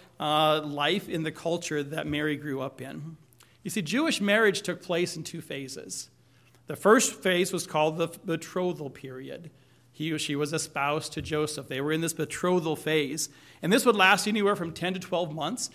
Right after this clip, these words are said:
It was a legally binding ceremony. The two would come together. They'd pledge their love and their devotion to each other. And it was legally binding. In fact, to separate even a betrothal, it would take an act of divorce,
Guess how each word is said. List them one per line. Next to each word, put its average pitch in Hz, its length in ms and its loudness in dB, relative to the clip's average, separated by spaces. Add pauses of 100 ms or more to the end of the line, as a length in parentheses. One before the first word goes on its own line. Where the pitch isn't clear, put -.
(160)
It 180 100 0
was 170 140 2
a 156 60 2
legally 214 420 4
binding 180 480 2
ceremony. 190 540 2
The 185 100 -2
two - 160 -2
would 175 140 0
come 180 180 2
together. 165 360 4
They'd 147 200 -2
pledge 170 300 4
their 151 120 -2
love 180 260 6
and 147 100 -2
their 135 100 -2
devotion 175 460 0
to 180 100 2
each 160 180 -2
other. 208 300 2 (260)
And 165 200 4
it 240 100 6
was 190 200 6
legally 214 360 -2
binding. 170 540 -6
In - 100 -8
fact, 185 340 2 (380)
to 180 180 4
separate 214 560 2
even 208 240 2
a 170 80 2
betrothal, 160 760 -4 (100)
it 147 120 -4
would 143 160 -4
take 156 240 -4
an 151 100 -4
act 147 220 -6
of 139 120 -10
divorce, 139 640 -12